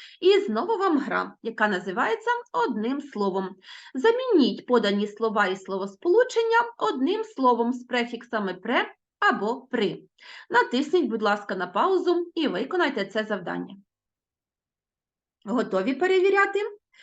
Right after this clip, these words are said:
Так, місцевість біля Карпат називається Прикарпатська, а невеликий мороз — приморозок.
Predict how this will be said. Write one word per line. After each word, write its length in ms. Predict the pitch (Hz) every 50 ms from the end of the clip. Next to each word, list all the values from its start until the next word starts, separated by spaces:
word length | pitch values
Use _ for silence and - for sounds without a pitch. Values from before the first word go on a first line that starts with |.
| - - - _ _ -
Так, 280 | 427 494 587 - -
місцевість 680 | 381 349 392 381 381 - - 349 277 226 226 220 202 185
біля 200 | 233 220 226 220
Карпат 440 | 226 240 233 277 - 392 466 480 349
називається 680 | 247 214 214 220 202 190 202 202 196 196 202 - 196
Прикарпатська, 800 | - - 202 196 - - 170 - 202 214 262 254 - - 330 330 349 - - _ -
а 100 | 220 208
невеликий 580 | 196 190 180 185 180 185 196 196 196 - 202
мороз — 400 | 202 202 214 269 381 453 453 - -
приморозок. 600 | 381 392 392 359 339 320 311 302 277 277 285